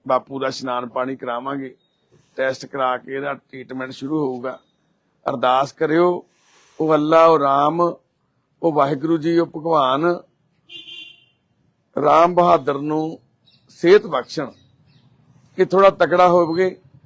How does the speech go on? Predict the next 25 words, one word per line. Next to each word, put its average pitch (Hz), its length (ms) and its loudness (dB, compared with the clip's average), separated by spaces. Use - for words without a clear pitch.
ਆਪਣਾ 185 300 2
ਪੂਰਾ 175 300 2
ਐਡਰੈਸ 151 340 0
ਦੱਸੇ, 180 520 0
ਅਸੀਂ 165 180 -4
ਇਹਨੂੰ 190 220 0
ਇਹਦੇ 190 140 2
ਘਰ 180 240 4
ਤੱਕਰ 139 300 -6
ਪਹੁੰਚਾ 117 340 -6
ਸਕੀਏ। - 340 -18
ਜਿਵੇਂ 175 340 0
ਕਿ 185 120 0
ਹੁਣ 175 260 2
ਤੱਕਰ 185 300 -2
ਤਿੰਨ 185 320 0
ਹਜ਼ਾਰ 175 360 6
ਤੋਂ 170 180 -8
ਵੱਧ 160 280 2
ਮੈਂਬਰ 165 420 -2
ਘਰਾਂ 160 260 -2
'ਚ 123 120 -14
ਜਾ 123 200 -2
ਚੁੱਕੇ 107 340 -20
ਨੇ, - 100 -20